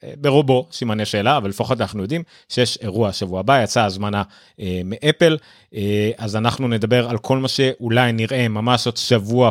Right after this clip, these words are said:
פחות שעתיים, אה, זה יהיה כמובן, אה, ארבעת המינים של האייפון, כי בכל זאת סוכות ואפל חשבה עלינו,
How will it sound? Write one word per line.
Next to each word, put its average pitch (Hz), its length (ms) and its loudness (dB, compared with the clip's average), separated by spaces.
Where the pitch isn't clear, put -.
פחות 104 340 -2
שעתיים, 165 600 -4
אה, 104 240 -2
זה 98 180 -4
יהיה 113 240 2
כמובן, 123 560 2
אה, 104 140 -2
ארבעת 117 420 4
המינים 110 340 2
של 101 160 0
האייפון, 123 380 4
כי 110 160 -6
בכל 95 260 0
זאת 110 160 -4
סוכות 107 420 -4
ואפל 90 760 -8
חשבה 98 380 0
עלינו, 135 280 4